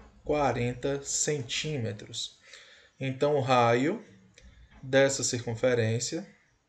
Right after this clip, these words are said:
né, que coincide, no caso, com a metade da diagonal do quadrado,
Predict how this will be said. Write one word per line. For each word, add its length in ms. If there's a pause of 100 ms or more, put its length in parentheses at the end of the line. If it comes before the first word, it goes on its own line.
(200)
né, 240 (380)
que 160
coincide, 540
no 160
caso, 280
com 120
a 40
metade 800 (240)
da 200
diagonal 640
do 120
quadrado, 640